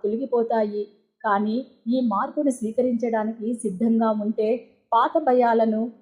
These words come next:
అనుమానాలను వదిలేస్తానని మనసులో గట్టిగా వాగ్దానం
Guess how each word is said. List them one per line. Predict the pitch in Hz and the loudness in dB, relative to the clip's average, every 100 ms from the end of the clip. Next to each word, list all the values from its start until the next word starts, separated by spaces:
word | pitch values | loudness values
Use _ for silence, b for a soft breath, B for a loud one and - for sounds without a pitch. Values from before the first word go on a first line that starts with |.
| - | -8
అనుమానాలను | 190 233 254 247 214 214 214 226 | -2 2 4 4 2 2 0 0
వదిలేస్తానని | 185 220 247 247 220 208 208 214 247 _ _ 202 | -2 0 0 0 -2 -2 -4 -8 -14 _ _ 0
మనసులో | 208 247 240 214 208 190 | 2 0 -2 -2 0 -4
గట్టిగా | - 240 220 208 | -4 -2 0 0
వాగ్దానం | 196 196 220 214 208 | -2 -4 -2 -2 0